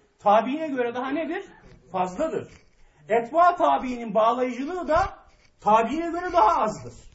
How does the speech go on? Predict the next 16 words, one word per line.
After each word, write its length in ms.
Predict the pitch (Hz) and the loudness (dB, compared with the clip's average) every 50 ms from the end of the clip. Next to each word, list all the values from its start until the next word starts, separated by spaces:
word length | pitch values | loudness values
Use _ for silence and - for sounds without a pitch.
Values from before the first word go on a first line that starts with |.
| - - - - - - _ _ _ _ _ - _ - - - - - - - - - | -18 -18 -18 -16 -16 -18 _ _ _ _ _ -20 _ -18 -14 -14 -14 -12 -14 -20 -14 -8
Neden? 360 | 180 247 285 269 247 233 277 - - - - - - - - - - - - - - | -4 -4 -2 -2 -4 -6 -8 -12 -16 -18 -20 -20 -20 -20 -20 -20 -18 -16 -12 -12 -8
Neden? 400 | 180 220 240 226 233 269 339 381 - - - - - - - - | -6 -6 -6 -4 -4 -4 -4 -6 -8 -16 -20 -20 -20 -18 -10 -6
Çünkü 400 | 254 262 247 - - - - - - | -6 -4 -2 -2 -4 -6 -8 -12 -10
zaman 340 | - 185 208 240 302 311 311 | -4 0 0 2 2 2 0
uzaklaştıkça 1160 | 320 311 311 302 - - 294 294 294 - - - 466 - - - - - 247 269 - - - - - - - - - - - - _ _ _ _ _ _ | 0 0 0 -2 -2 -2 -2 -2 -2 0 -2 -2 -2 -2 -8 -10 -8 -4 -2 -2 -2 -4 -8 -16 -20 -20 -20 -20 -20 -20 -20 -20 _ _ _ _ _ _
ilim 340 | - 254 277 294 302 294 294 | -2 2 4 6 8 8 8
ne 80 | 311 339 | 6 6
yapar? 400 | 339 311 - - 330 370 403 - - - - - - - - - | 2 0 0 2 0 0 0 -2 -6 -14 -18 -20 -20 -20 -18 -10
Teşaub 540 | - 208 202 - - 247 226 233 285 - 190 | -8 -6 -6 -4 -2 -2 -2 -2 -2 -2 -2
eder. 260 | 170 143 143 135 127 | -4 -4 -6 -8 -8
Yani 580 | 131 160 202 233 240 233 247 302 359 - - - - - _ | -6 -4 -4 -4 -2 0 0 -2 -2 -2 -8 -16 -20 -20 _
şubeleşir. 800 | - - - 214 220 202 226 214 220 214 208 - 240 175 - - - - - _ _ _ _ _ _ _ - - | -20 -16 -12 -10 -8 -6 -4 -4 -6 -6 -8 -10 -12 -12 -12 -14 -20 -20 -20 _ _ _ _ _ _ _ -12 -6
Nereden 400 | 190 247 302 359 349 339 320 294 | -2 -2 -2 0 0 -2 -2 -2
uzaklaşır? 640 | 269 233 247 220 226 226 220 214 - 359 - - - - - - - - - | -2 -2 -4 -6 -6 -8 -10 -10 -8 -10 -10 -10 -12 -16 -18 -20 -20 -12 -2
Ana 300 | 208 240 - 311 302 - | 2 2 2 2 0 -4
kaynaktan. 560 | 233 202 180 160 139 135 - - - 120 110 | -6 -6 -6 -8 -8 -12 -14 -16 -18 -16 -14